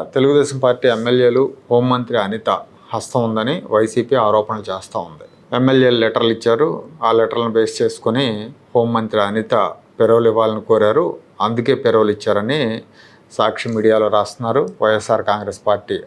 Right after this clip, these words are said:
ఆరోపణలు చేస్తూ ఉంది. ఈ విమర్శల్ని, ఈ రాతల్ని ఆ ఎమ్మెల్యేలు, అనిత తీవ్రంగా ఖండిస్తున్నారు. గూడూరు ఎమ్మెల్యే సునీల్ కుమార్,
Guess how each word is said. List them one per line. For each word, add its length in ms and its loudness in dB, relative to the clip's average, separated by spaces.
ఆరోపణలు 420 0
చేస్తూ 400 -2
ఉంది. 280 -8
ఈ 40 6
విమర్శల్ని, 720 2
ఈ 40 4
రాతల్ని 680 0
ఆ 60 0
ఎమ్మెల్యేలు, 680 2
అనిత 280 0
తీవ్రంగా 380 2
ఖండిస్తున్నారు. 720 -8
గూడూరు 320 4
ఎమ్మెల్యే 640 0
సునీల్ 360 -2
కుమార్, 320 0